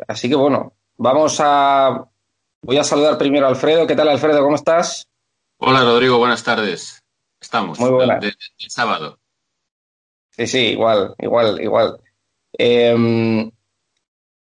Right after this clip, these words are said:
Speaker 1: te quería preguntar, bueno, ¿qué opinas de todo esto? ¿Tú crees que, que el dispositivo policial era insuficiente?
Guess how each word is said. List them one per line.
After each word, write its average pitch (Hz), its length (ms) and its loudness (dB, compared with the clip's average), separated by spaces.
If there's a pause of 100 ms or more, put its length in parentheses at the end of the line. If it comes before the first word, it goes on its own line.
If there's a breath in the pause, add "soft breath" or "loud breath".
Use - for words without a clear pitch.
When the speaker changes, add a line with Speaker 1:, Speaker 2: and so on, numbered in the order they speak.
(140)
Speaker 1:
te 123 100 -2
quería 123 200 2
preguntar, 151 440 2
bueno, 156 200 2
¿qué 135 220 2
opinas 156 380 0
de 139 80 -4
todo 127 160 0
esto? 131 260 -2
¿Tú 131 80 -6
crees 135 240 -2
que, 120 720 2
que 110 300 -2
el 107 160 -2
dispositivo 117 560 -2
policial 120 340 0
era 117 120 2
insuficiente? 120 1080 0